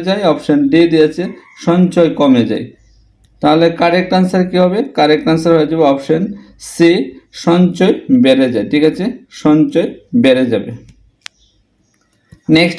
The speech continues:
কোশ্চেন কি আছে? টেন নাম্বার কোশ্চেন। টেন নম্বরের কোশ্চেন বলা হয়েছে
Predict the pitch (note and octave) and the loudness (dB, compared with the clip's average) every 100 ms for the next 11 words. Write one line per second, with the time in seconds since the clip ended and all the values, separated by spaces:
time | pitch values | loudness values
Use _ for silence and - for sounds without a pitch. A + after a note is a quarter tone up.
0 | - G3+ G3+ G3+ F#3+ F#3+ F#3 G3+ A#3+ - | -2 0 0 0 0 -2 0 -2 -4 -8
1 | - _ _ _ _ - F#3+ F#3+ F3+ D#3 | -20 _ _ _ _ -2 0 2 2 4
2 | C#3+ C3 C#3+ - D3+ C3+ - F3 F3+ F#3 | 2 0 -4 -2 -4 -4 -2 0 2 2
3 | F#3+ F#3+ F#3+ F#3 F#3+ F#3+ F#3 F3+ E3+ E3+ | 2 0 0 0 0 0 2 2 2 0
4 | E3 | -2